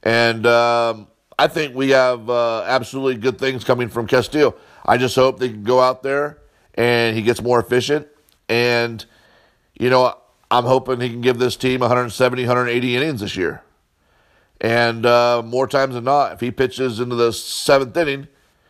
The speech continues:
he'll have more wins and losses at the end of the year. And for you people that are so into, uh, sabermetrics and say wins don't matter, wins matter.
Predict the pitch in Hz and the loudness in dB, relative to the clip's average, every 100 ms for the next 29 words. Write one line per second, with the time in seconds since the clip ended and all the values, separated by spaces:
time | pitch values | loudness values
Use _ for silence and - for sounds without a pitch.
0 | _ 135 135 120 110 127 127 135 120 120 | _ 2 4 2 0 0 0 -4 -4 0
1 | 143 143 120 110 101 120 120 143 143 - | 2 2 -2 -8 -2 -2 -2 -2 -2 -4
2 | - _ _ _ _ _ _ _ _ _ | -20 _ _ _ _ _ _ _ _ _
3 | _ _ _ - 120 123 117 123 139 139 | _ _ _ 0 0 0 0 2 2 2
4 | 131 107 131 123 117 110 - - 160 156 | 0 2 2 2 0 0 -4 0 2 2
5 | 147 127 110 76 _ _ _ _ _ _ | 0 -4 -8 -14 _ _ _ _ _ _
6 | _ _ _ _ _ _ _ - 113 104 | _ _ _ _ _ _ _ -4 -2 0
7 | 110 107 107 101 95 82 - - _ _ | 0 2 2 0 -2 -4 -8 -14 _ _
8 | _ - - 156 131 117 131 - 110 107 | _ -20 -2 2 2 2 0 2 -4 -4
9 | 107 101 117 110 120 113 113 104 113 113 | -10 -4 0 2 0 0 -2 0 2 2
10 | 113 _ 131 180 143 110 107 123 | -2 _ 0 0 0 -2 -2 -4